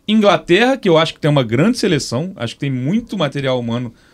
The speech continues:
pra, pra ter um bom desempenho, e da Itália, que é aquilo, já falei aqui algumas vezes,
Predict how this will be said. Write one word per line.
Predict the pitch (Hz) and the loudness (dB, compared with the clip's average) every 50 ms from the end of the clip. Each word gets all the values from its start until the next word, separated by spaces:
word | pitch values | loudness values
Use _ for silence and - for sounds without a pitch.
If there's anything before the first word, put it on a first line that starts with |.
| _ _ _ _ _ | _ _ _ _ _
pra, | _ 123 123 127 127 123 117 117 | _ 2 2 4 4 4 2 0
pra | - 123 117 | 0 -2 -4
ter | 117 120 127 | -2 -2 -6
um | 120 113 | -4 -4
bom | 120 120 120 | -4 -4 -4
desempenho, | 113 104 110 107 98 98 123 135 165 185 196 196 - - | -6 -6 -8 -10 -8 -6 -6 -6 -6 -6 -8 -10 -14 -12
e | 208 233 | -12 -4
da | 240 269 285 | 0 0 0
Itália, | 311 311 - 233 196 180 156 139 | 0 2 2 2 4 4 2 0
que | 135 - 139 147 156 | -2 -4 -4 -2 -2
é | 185 | -2
aquilo, | 185 190 - 156 123 110 107 | -2 -4 -6 -8 -6 -6 -6
já | 113 117 | -8 -6
falei | - 139 131 127 135 131 | -4 -6 -6 -6 -6 -8
aqui | 127 135 | -10 -10
algumas | 135 131 143 156 175 170 | -10 -8 -8 -8 -8 -6
vezes, | 151 127 113 104 98 | -6 -6 -6 -6 -8